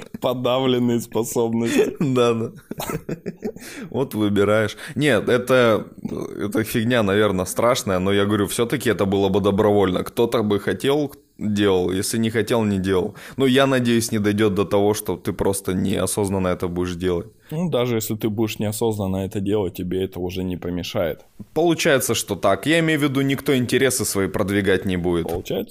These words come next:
Speaker 1: все счастливы.
Speaker 2: Мо-, может быть, может быть, не знаю. И по поводу того, что вживляют в голову и управляют нами, я просто вспомнил, как я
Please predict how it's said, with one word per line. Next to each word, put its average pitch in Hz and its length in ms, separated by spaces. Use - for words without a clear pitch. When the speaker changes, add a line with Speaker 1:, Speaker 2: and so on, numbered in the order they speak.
Speaker 1:
все - 80
счастливы. 131 600
Speaker 2:
Мо-, 143 300
может 123 360
быть, 101 280
может 90 320
быть, 87 220
не 87 100
знаю. 82 340
И 143 360
по 135 140
поводу 113 840
того, 110 220
что 110 180
вживляют 98 540
в 95 80
голову 107 420
и 98 40
управляют 95 600
нами, 98 300
я 87 140
просто 95 320
вспомнил, 107 420
как 87 260
я 90 200